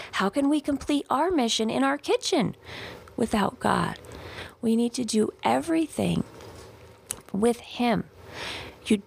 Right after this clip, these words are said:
do not do this in your own strength.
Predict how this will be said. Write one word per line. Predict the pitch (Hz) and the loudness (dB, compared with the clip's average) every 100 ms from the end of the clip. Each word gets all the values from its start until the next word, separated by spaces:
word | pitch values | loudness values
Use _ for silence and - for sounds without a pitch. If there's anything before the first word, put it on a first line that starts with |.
| - | -2
do | 254 | 2
not | 302 330 202 | 4 2 0
do | 196 196 | 0 2
this | 180 170 | 2 2
in | 190 | 2
your | 165 160 - | 2 0 2
own | 160 165 | 2 2
strength. | - - 170 - - - | 0 0 2 2 -2 -6